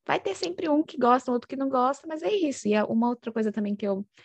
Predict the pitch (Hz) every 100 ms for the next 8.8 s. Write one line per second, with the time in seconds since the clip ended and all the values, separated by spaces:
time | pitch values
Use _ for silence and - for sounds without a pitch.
0 | - - 208 220 208 208 214 226 240 208
1 | 185 185 214 - 233 214 208 196 196 190
2 | 202 226 208 196 214 254 294 277 - 175
3 | 156 165 185 262 - _ 311 - 269 208
4 | 190 - 165 170 220 _ - - - 240
5 | 240 240 277 381 - _ - - 269 -
6 | 302 339 330 254 - 233 214 208 311 330
7 | 269 302 320 349 302 359 381 285 254 190
8 | 180 196 226 302 320 220 196